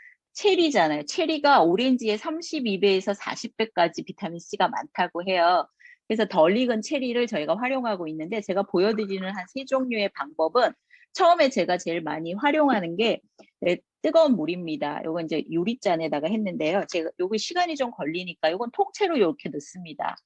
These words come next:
그럼 뭘 볼 수 있냐면 녹는 과정을 볼 수 있습니다. 그래서 녹으면서, 잘 녹으면서 껍질이 있어요. 그래서 저희한테는 그걸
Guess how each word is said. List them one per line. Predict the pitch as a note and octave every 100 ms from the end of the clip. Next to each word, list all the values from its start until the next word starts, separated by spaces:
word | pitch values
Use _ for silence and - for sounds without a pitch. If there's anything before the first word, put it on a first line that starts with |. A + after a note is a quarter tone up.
| _ - _
그럼 | - C4+ F#3+
뭘 | F#3+ B3+
볼 | B3+ F#3+
수 | -
있냐면 | G#3 F#3+ F3+ F#3+ C4 D3+ - _ _
녹는 | F3 G#3+ C4+ D#4
과정을 | C#4+ E3 E3 A#3 A3
볼 | G#3 D#3
수 | -
있습니다. | F3 D3 F3 E3+ D3+ D3 D3+ D3+
그래서 | - F#3+ F#3
녹으면서, | D#3 G3 A#3 D4+ C4+ G3 F3+ F3 F3+ F#3 C#3+ _ _ _ _ _
잘 | - F#3+ A3+
녹으면서 | G#3 G#3 C4 C4 A3 G#3 C4 E4 _ _ _
껍질이 | - F#4 F#4+ - F4 D4 A3+
있어요. | E3 - D#3+ D#3 E3 E3+ C#3+ - _
그래서 | G3+ G#3
저희한테는 | G3 G#3+ F3+ G#3+ G#3 A#3+ G3 B3 G#3 - _ _
그걸 | - A3+